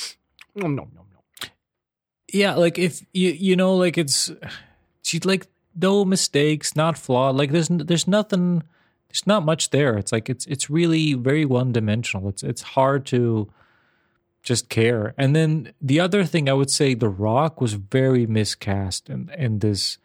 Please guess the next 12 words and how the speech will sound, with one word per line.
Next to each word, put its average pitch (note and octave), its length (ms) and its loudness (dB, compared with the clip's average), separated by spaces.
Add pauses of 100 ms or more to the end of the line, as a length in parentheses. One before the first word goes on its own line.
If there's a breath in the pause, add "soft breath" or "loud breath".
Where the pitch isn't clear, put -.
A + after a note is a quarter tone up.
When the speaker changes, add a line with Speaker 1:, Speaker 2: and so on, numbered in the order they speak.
(400 soft breath)
Speaker 2:
Like, B2+ 160 2
when F3+ 120 4
I F#3+ 60 4
was E3 180 2
wa-, C3 200 -2
'cause C#3+ 160 2
I F#3+ 100 4
watched F#3+ 400 0
the A#2+ 220 2
Jungle A#2+ 260 2
Cruise A2 320 -2
first, C#3+ 460 -6